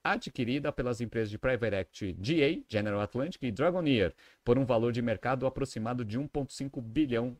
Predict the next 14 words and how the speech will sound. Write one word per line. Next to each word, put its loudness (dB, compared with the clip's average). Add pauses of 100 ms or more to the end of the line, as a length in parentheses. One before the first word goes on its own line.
de -6
dólares, 0
cerca -2
de -6
quatro 0
anos 0
e -2
dez -2
meses -4
após -4
abrir -2
capital. -2 (180)
Vamos -2
lá. 0